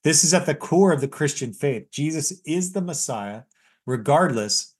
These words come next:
what anyone else thinks and believes, and we can see this as Peter hones in on it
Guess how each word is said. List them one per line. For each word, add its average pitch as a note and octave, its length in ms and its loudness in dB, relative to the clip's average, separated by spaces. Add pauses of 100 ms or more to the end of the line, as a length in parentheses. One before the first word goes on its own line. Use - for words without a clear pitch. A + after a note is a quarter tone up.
(200)
what A#2+ 140 -8
anyone E3+ 340 -2
else F3+ 220 0
thinks G3 360 0
and G3+ 100 0
believes, A2+ 680 -4 (340)
and B2 160 -8
we C3+ 80 -2
can C3+ 160 -4
see F3+ 260 0
this C#3+ 180 -2
as A2+ 100 -8
Peter C#3 340 -4
hones B2+ 380 -6
in D3 160 -4
on G2+ 200 -8
it F#2+ 160 -12